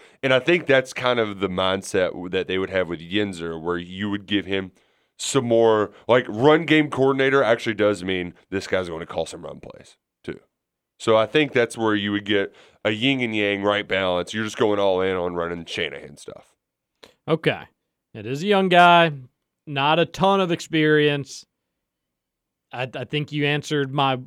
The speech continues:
Speaker 2: my one question pretty well. I guess the second one would be,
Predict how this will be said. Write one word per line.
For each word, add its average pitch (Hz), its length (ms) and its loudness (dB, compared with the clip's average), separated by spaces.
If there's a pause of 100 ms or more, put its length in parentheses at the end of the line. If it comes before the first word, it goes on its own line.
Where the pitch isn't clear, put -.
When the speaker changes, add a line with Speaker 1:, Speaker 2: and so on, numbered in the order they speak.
Speaker 2:
my 139 180 -2
one 151 280 2
question 165 500 2
pretty 156 220 2
well. 170 460 4 (400)
I 135 180 -4 (420)
guess 156 240 0
the 151 100 -6
second 175 460 0
one 160 240 2
would 151 180 -4
be, 151 560 0